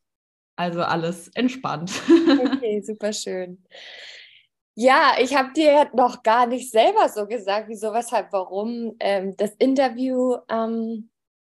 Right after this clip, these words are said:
Speaker 2: wie ich dazu gekommen bin. Und, äh, das möchte ich gleich als Einstieg nehmen für alle, um dich ein bisschen näher kennenzulernen. Du bekommst aber natürlich auch gleich die Bühne, um dich noch mal kurz vorzustellen. Und zwar, ähm, bin ich ja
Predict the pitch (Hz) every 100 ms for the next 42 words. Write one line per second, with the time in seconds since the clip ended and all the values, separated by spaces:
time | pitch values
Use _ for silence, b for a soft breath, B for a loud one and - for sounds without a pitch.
0 | _ _ _ _ - 196 233 214 196 190
1 | 180 180 - 214 240 208 180 190 240 202
2 | 202 190 190 190 190 196 202 - 196 190
3 | 185 175 180 208 190 - 180 175 175 -
4 | - 185 202 190 180 185 185 185 - 180
5 | 175 B B B B - 220 208 220 220
6 | 226 185 175 180 180 196 - 190 202 190
7 | 180 175 180 202 185 190 196 190 190 180
8 | 190 214 196 180 196 202 190 180 220 220
9 | - 190 190 - 190 - 180 175 202 B
10 | B B B B B - 226 240 247 254
11 | 247 - 240 240 240 240 233 _ 214 320
12 | 392 392 311 285 277